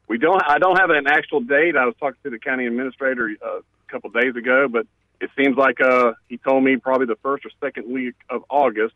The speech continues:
we will have a, a groundbreaking here in Trenton. Uh, it'll be a, a jail that will hold nearly a hundred folks, which is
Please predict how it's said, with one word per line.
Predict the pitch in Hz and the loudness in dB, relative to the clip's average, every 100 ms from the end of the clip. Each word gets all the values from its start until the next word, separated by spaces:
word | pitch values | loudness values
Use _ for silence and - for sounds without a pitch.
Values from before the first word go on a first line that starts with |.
| _ | _
we | 107 | -10
will | 110 110 | -6 -2
have | 113 107 | 0 0
a, | 104 98 | -4 -6
a | |
groundbreaking | 95 104 117 123 117 107 107 | -10 -4 -2 0 0 -2 -6
here | 101 110 113 110 110 | -6 -2 -2 -4 -8
in | 98 | -12
Trenton. | 123 120 131 127 _ _ _ _ _ - | -8 -6 -8 -10 _ _ _ _ _ -6
Uh, | 104 107 107 - | -2 0 0 -2
it'll | 107 | -6
be | 104 113 | -2 0
a, | 110 107 - _ _ _ - | 0 0 -4 _ _ _ -14
a | 98 | -14
jail | 98 113 127 | -4 0 2
that | 120 | 2
will | 117 | 0
hold | 110 131 123 | -2 -4 -2
nearly | 127 131 123 | -2 -2 -4
a | 107 | -4
hundred | 131 139 123 | -6 -6 -6
folks, | 123 120 - _ | -4 -4 -4 _
which | 117 - | -14 -10
is | 113 | -10